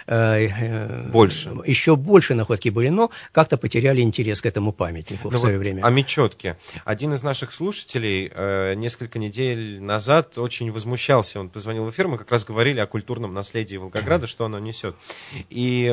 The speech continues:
Speaker 2: м, значит, он высказался по поводу Мечетки, о том, что он живет недалеко оттуда и, э, никогда не видел такого безобразия. То есть вот памятник культуры, да, обрастает какими-то совершенно унылыми,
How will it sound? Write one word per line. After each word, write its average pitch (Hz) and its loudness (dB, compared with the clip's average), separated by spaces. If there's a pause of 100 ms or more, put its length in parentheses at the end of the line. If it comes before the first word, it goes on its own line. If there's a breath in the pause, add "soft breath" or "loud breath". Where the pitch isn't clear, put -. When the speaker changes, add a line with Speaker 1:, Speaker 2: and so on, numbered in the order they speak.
Speaker 2:
м, 113 -4
значит, 131 -2
он 131 0
высказался 110 -4
по 107 0
поводу 101 -2
Мечетки, 123 -2
о 104 -2
том, 120 -2
что 113 -6
он 107 -2
живет 113 -6
недалеко 107 -2
оттуда 113 -4 (340 loud breath)
и, 120 -6 (260 soft breath)
э, 104 -2
никогда 117 -4
не 131 -2
видел 120 -8
такого 120 -4
безобразия. 107 -4
То 104 -8
есть - -10
вот 98 -12
памятник 139 4
культуры, 117 -6
да, 127 -4 (300 soft breath)
обрастает 147 -2
какими-то 113 -10
совершенно 117 -8
унылыми, 98 -6